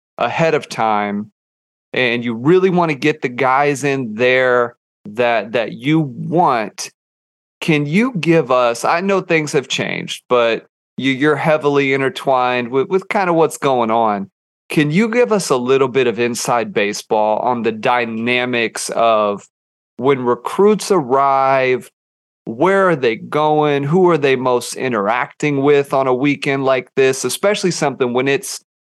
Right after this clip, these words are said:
you're talking four, five-star guys. You're not talking players who are here for, you know, it's a game day and they're, you know, Mister Two-Star from whatever school in Oklahoma. We're talking about big name, premier guys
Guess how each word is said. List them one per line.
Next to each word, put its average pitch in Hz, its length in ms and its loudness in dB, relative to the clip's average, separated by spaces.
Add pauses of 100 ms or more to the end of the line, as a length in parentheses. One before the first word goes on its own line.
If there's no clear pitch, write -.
you're 143 120 0
talking 131 360 -2
four, 131 520 2
five-star 123 600 0
guys. 110 360 0
You're 127 80 -2
not 135 180 0
talking 135 340 -4
players 127 440 0
who 131 140 0
are 123 80 2
here 127 340 2
for, 123 480 2 (360)
you 131 100 -4
know, 123 200 2
it's 117 160 -4
a 120 60 -2
game 127 400 -2
day 123 440 4
and 117 120 -2
they're, 120 220 2 (360)
you 127 100 -2
know, 113 300 0 (220)
Mister 135 380 -2
Two-Star 123 720 0
from 120 520 -6
whatever 127 380 0
school 127 340 0
in 120 80 0
Oklahoma. 117 580 -2
We're 139 180 0
talking 147 380 -2
about 120 440 0 (640)
big 175 380 2
name, 139 680 -2 (280)
premier 143 760 2
guys 113 800 0